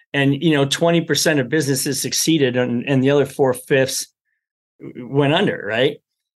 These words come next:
Um, eighty percent. So the reason that was is because people didn't have an idea if their product was needed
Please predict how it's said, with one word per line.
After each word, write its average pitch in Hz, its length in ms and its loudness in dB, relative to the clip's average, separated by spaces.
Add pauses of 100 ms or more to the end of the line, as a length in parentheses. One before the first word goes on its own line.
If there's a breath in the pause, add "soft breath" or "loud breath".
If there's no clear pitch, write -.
(140)
Um, 120 280 0
eighty 127 220 -2
percent. 123 460 -2
So 147 400 2 (180)
the 143 80 0
reason 190 300 2
that 156 180 2
was 175 360 2
is 139 100 -2
because 143 340 0
people 190 260 -6
didn't 165 280 2
have 156 180 0
an 143 80 0
idea 127 640 0
if 139 160 -8
their 123 160 -2
product 156 480 -2
was 117 160 -2
needed 123 440 0